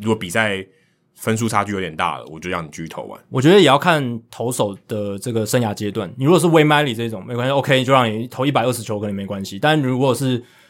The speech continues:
Speaker 2: 像 Walker Buehler 或者是刚上大联盟的那个 Luis Patino 这一种，
Speaker 1: 哦，
Speaker 2: 哦，
Speaker 1: Patino 现在都只丢两三局而已，好不好？
Speaker 2: 对，我的意思说，如果他今天投了一个六局的完打比赛，可能九十球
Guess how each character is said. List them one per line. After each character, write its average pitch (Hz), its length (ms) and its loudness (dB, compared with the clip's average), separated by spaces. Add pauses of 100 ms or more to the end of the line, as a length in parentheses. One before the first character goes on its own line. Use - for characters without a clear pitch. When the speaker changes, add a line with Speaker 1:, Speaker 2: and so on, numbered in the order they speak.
Speaker 2:
像 123 460 2
Walker 127 380 2
Buehler 120 440 2
或 123 140 2
者 117 60 0
是 127 60 0
刚 120 200 2
上 117 180 2
大 117 140 4
联 101 100 -2
盟 95 180 -6
的 95 160 -6
那 107 140 -6
个 98 260 -4 (240)
Luis 120 240 -2
Patino 120 560 2
这 123 100 0
一 120 100 2
种， 107 140 -2 (100)
Speaker 1:
哦， 73 320 -14
Speaker 2:
哦， 107 80 -4
Speaker 1:
Patino - 280 2
现 165 100 4
在 190 100 2
都 202 100 0
只 120 140 -4
丢 151 140 4
两 131 200 2
三 131 200 2
局 90 260 -8
而 87 100 -4
已， 85 60 -4
好 78 80 -4
不 92 60 -2
好？ 90 140 -4
Speaker 2:
对， 147 320 4 (120)
我 160 120 4
的 185 80 6
意 226 40 2
思 196 60 0
说， 190 120 6
如 180 160 4
果 143 160 4
他 156 100 2
今 160 60 -2
天 175 100 2
投 131 200 0
了 147 80 -2
一 131 40 -4
个 135 80 0
六 147 180 4
局 117 100 -4
的 117 80 2
完 113 200 0
打 104 140 0
比 98 120 -10
赛， 110 160 -6
可 110 120 -2
能 110 100 0
九 107 160 -2
十 104 100 -10
球 101 280 -12